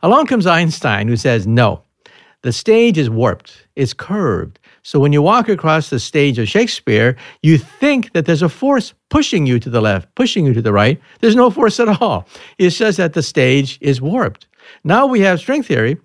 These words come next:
which allows trap doors. Trap doors in the stage of life so that you disappear at one point and reappear someplace else faster than the speed of light.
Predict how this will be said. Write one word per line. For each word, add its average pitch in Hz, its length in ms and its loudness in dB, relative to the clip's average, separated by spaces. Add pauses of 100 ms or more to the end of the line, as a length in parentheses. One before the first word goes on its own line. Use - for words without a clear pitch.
(280)
which - 160 -2
allows 175 460 0
trap 165 360 -4
doors. 151 640 -4 (260)
Trap 165 360 -2
doors 190 400 2
in 156 160 2
the 139 100 2
stage 131 580 -2
of 113 200 -4
life 135 460 0
so 147 160 0
that 135 200 0
you 123 140 0
disappear 190 640 0
at 151 80 2
one 160 220 0
point 120 320 0 (240)
and 135 400 0
reappear 151 720 2
someplace 131 560 0
else 147 260 2 (200)
faster 151 600 0 (220)
than 117 220 0
the 113 100 -2
speed 98 520 -6
of 95 260 -6
light. 95 360 -4